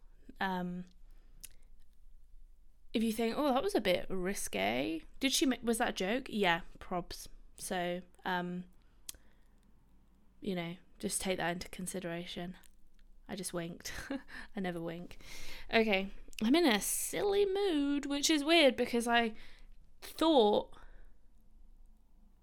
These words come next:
that I would be very tired. I am very tired. Maybe <laughs> that's why I'm silly. Uh, it's twelve at night, literally just turned, so I don't know, I do everything last minute, it's a problem.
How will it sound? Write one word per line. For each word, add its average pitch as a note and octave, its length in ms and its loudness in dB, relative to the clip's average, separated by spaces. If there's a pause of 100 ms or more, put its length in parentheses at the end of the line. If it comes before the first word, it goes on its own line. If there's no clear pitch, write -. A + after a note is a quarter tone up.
(180)
that - 120 0
I G#3+ 80 6
would G#3 140 4
be G#3 60 0
very G3 180 0
tired. F3+ 480 -4 (320)
I G#3 120 2
am G#3 120 6
very F#3+ 180 0
tired. F3 440 -6 (180)
Maybe G3+ 280 4
<laughs> F#3+ 60 0
that's G3+ 220 4
why F#3+ 140 2
I'm G3 100 0
silly. F#3 440 -2 (480)
Uh, F#3+ 160 4
it's G#3+ 120 0
twelve G3+ 300 6
at - 80 0
night, G#3+ 260 4
literally G#3 300 2
just G3+ 200 -4
turned, A3 380 2
so G3 520 0 (120)
I G#3 60 -4
don't G3+ 140 -2
know, F3+ 180 -2
I F3+ 60 -2
do F#3+ 140 -2
everything F3 540 -6 (220)
last E3 320 -4
minute, - 260 -6 (100)
it's - 180 -14
a - 40 -12
problem. - 380 -10